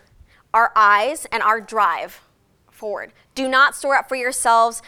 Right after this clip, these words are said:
treasures on earth, for where your treasure is, there your heart will be also."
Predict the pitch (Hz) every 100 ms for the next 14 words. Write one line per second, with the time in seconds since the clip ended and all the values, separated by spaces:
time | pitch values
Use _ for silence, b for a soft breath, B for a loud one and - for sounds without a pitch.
0 | B B - 240 240 247 - 220 220 202
1 | 208 - 214 214 208 214 - 226 233 254
2 | 220 208 196 214 214 214 208 - 214 208
3 | 202 202 208 208 226 - 151 - 208